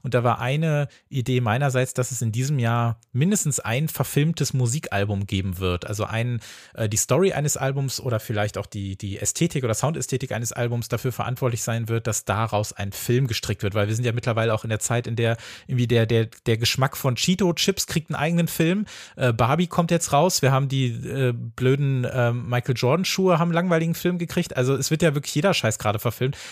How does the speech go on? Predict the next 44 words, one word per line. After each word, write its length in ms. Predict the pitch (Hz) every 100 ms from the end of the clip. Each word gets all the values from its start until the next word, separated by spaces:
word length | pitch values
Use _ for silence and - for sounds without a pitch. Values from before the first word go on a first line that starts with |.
| - -
Also 240 | 123 117
warum 240 | 120 165
nicht 200 | 170 147
auch 120 | 131 123
ein 100 | 127
vernünftiges 520 | 127 135 - 110 -
Album? 420 | 110 156 120 165 - - - -
Ähm, 480 | 123 117 127 127 123 -
und 160 | 127 120
da 200 | 131 156
kann 180 | - 147
ich 100 | 147
mal 80 |
vorweggreifen, 480 | 139 139 147 135 131
hat 120 | 139
mich 140 | 156 -
tatsächlich 400 | 120 - 143 147
sogar 200 | 123 110
gewundert, 360 | 110 139 139
dass 140 | 120 -
Anke 240 | 135 147
nicht 160 | 131 131
ein 80 | 117
Album 280 | 127 139
genommen 380 | 120 113 123 131
hat, 260 | 123 - -
was 200 | 123 -
eh 140 | - 151
schon 160 | 135
sehr 140 | 107 107
filmisch 420 | - 151 110 -
ist 300 | 160 - -
und 240 | 120 117
über 100 | 117
das 220 | 110 -
wir 60 | 120
schon 160 | - 123
mal 100 | 107
gesprochen 400 | - 170 190 98
haben 100 | 95
vor 140 | -
ein 60 | 92
paar 120 | 90
Jahren. 240 | 92 143